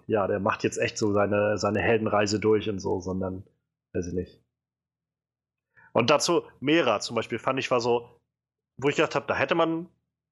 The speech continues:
vielleicht einen coolen Charakter draus machen können. Aber hab ich nicht das Gefühl, dass dieser Film mir irgendwas gegeben hat, damit ich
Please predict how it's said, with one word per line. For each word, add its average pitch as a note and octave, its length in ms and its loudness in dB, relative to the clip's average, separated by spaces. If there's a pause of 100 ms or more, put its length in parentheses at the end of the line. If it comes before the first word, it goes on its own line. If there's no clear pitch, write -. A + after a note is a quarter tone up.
(140)
vielleicht A#2+ 280 -2
einen - 80 -16
coolen F3 200 0
Charakter F3 280 0
draus G2+ 180 0
machen F2+ 200 -4
können. F#2 240 -10 (540)
Aber G#2 420 0
hab B2+ 120 0
ich C3+ 140 -2
nicht D#3 160 -2
das D#3+ 120 0
Gefühl, D#3+ 320 2
dass C#3+ 180 2
dieser B2 420 0
Film C#3 400 -2
mir B2 140 0
irgendwas D3 360 2
gegeben C3 360 0
hat, C3 140 0
damit B2 220 0
ich A#2+ 200 -8